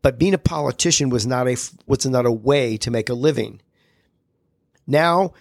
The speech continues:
we have politicians going in and making a hundred seventy-four thousand dollars a year,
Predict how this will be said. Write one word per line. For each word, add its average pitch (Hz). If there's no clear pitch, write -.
we 156
have -
politicians 147
going 143
in 143
and 127
making 143
a 123
hundred 165
seventy-four 139
thousand 131
dollars 113
a 110
year, 120